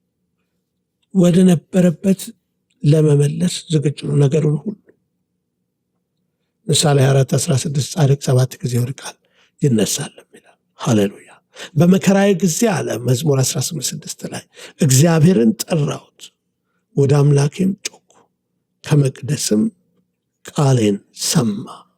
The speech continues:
ሃሌሉያ። እግዚአብሔር ቃላችንን ይሰማል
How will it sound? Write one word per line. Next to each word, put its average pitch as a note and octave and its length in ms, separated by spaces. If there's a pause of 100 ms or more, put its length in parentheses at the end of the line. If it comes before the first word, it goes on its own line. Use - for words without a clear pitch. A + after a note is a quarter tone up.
(1700)
ሃሌሉያ። B2+ 520 (520)
እግዚአብሔር F3 520 (1500)
ቃላችንን D3+ 580
ይሰማል - 400